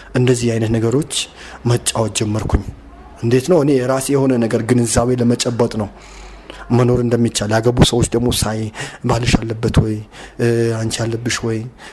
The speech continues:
እንዴት ነው?" ጠይቄ ነፃ መሆንን፣ በትዳር አብሮ መኖርን፣ የሆነ የራሴ ግንዛቤን መጨበጥን። ስለዚህ "እንደዚህ አይነት ነገር ባደርግ" የሚል ውሳኔ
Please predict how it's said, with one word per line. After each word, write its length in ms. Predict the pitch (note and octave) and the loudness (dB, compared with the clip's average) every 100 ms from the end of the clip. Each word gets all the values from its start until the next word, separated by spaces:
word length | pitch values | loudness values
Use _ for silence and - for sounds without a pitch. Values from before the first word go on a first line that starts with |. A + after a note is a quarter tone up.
| - | -4
እንዴት 340 | A#2+ A#2 A2+ A#2 | 0 0 0 -2
ነው?" 160 | A2 G#2+ A2 - - - - - - | -4 -4 -10 -18 -20 -20 -20 -20 -16
ጠይቄ 340 | - C3+ C#3+ D3 D#3+ | -4 -2 -2 2 2
ነፃ 240 | C3 C3 C#3+ | 2 0 0
መሆንን፣ 340 | C#3 A2+ G#2+ G2 - - - - - - | 0 0 -6 -10 -18 -20 -20 -20 -20 -8
በትዳር 380 | B2 C3+ C#3 C3 | -4 0 0 0
አብሮ 220 | A#2+ B2+ C3+ | 0 2 2
መኖርን፣ 400 | B2 B2+ A#2 G#2 - - - - B2+ | 2 0 0 -6 -14 -20 -20 -8 -2
የሆነ 240 | A#2+ B2+ | 0 2
የራሴ 300 | A#2 A#2 A2+ C#3+ | 0 -2 -2 -2
ግንዛቤን 580 | B2 B2+ B2 C3+ C3 A#2 | 0 0 2 0 0 0
መጨበጥን። 540 | A#2 A#2+ A2+ A2+ G#2 G2+ - - - - | -2 -2 -2 -4 -6 -12 -14 -18 -16 -8
ስለዚህ 340 | - C#3 C#3 | -2 0 0
"እንደዚህ 260 | B2 B2+ C3 | 2 2 2
አይነት 180 | B2 A2+ | -2 -2
ነገር 200 | A2 G2+ | -6 -4
ባደርግ" 340 | A#2 A#2 A#2 G#2+ | -2 -2 -4 -8
የሚል 320 | G2+ A2 B2 - - - | -8 -6 -8 -12 -20 -20
ውሳኔ 380 | - - - G#2 | -8 -6 -4 -6